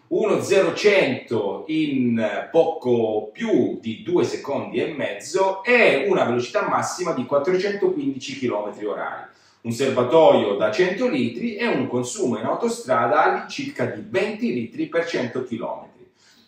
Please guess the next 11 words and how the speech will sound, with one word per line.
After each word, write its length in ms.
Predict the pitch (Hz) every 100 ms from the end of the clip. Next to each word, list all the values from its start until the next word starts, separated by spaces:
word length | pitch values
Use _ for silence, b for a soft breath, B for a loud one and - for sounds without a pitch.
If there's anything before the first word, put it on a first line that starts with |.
| b
Alla 280 | - 120 123
guida 420 | 190 190 123 110
della 720 | - 135 123 113 - 95 -
nostra 840 | 202 - - - - - - - -
Fiat 300 | 170 - -
Panda 440 | 190 214 208 226
ci 120 | - 165
sarà 340 | 139 131 143
la 180 | 131 -
signora 420 | - 165 139 135
Maria, 500 | 135 127 117 117 117